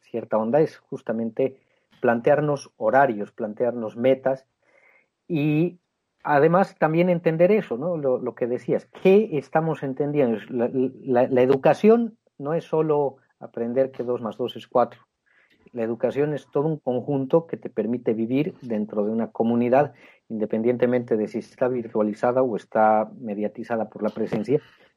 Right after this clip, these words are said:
pero que tiene un conjunto de reglas que le tienes que ir dando cierta lógica, y en esa lógica vas a ver que has asumido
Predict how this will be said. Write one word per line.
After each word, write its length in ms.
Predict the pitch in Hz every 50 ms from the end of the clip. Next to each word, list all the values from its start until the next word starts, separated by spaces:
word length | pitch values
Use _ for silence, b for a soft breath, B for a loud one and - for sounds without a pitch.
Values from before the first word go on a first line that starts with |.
| _ -
pero 260 | - 117 113 110 107
que 120 | 107 - -
tiene 260 | - 139 139 143 147
un 100 | 147 135
conjunto 520 | - 135 127 113 - 147 139 131 - 139
de 100 | 123 123
reglas 400 | 113 113 120 117 139 143 151 -
que 280 | - - - 107 110 107 -
le 140 | 131 107
tienes 420 | 101 _ _ - 131 123 123 120 -
que 120 | - 131
ir 80 | 117 117
dando 280 | 120 120 120 117 113
cierta 340 | 113 - 120 113 110 - 117
lógica, 580 | 110 120 120 117 - 123 113 - 139 143 143 b b b b b b b b b
y 60 | 123
en 80 | 113 117
esa 220 | 135 131 135 135
lógica 520 | 139 143 139 - - 135 - - 151 170 170 -
vas 200 | 120 117 110 107
a 60 | 110
ver 220 | 113 113 117 117
que 240 | _ - 107 101 101
has 280 | 98 98 98 - - - - - 113 104
asumido 720 | 95 92 - 113 107 104 104 101 101 98 95 95 92 -